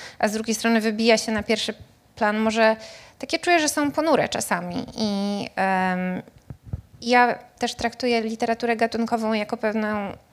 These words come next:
odskocznię, e, i chcę się, e, zrelaksować, wyrwać do innego świata. Może stąd też u mnie, wiesz, ta Szwajcaria, bo,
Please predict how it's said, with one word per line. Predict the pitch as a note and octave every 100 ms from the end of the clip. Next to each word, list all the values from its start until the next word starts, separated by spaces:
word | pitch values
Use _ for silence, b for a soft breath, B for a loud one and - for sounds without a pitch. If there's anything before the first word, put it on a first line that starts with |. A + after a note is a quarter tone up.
| _
odskocznię, | A3 - - A#3 - - E3+ F#3 B B B B
e, | - G3+ G3
i |
chcę | - A#3
się, | -
e, | A#3+ G#3+ - A3 G#3+
zrelaksować, | G#3+ A3 G#3+ G#3+ A#3 A3 G#3+
wyrwać | G#3 G#3+ G#3+ G#3
do | G#3+
innego | G#3+ G#3+ G#3
świata. | - A3 G#3+
Może | A3 G#3+
stąd | G#3+ - G#3+
też | G3 -
u |
mnie, | G3+ G3
wiesz, | F#3 F#3
ta | G3
Szwajcaria, | - F#3+ G3 F#3 F3+ G3+
bo, | G#3 G3+ G3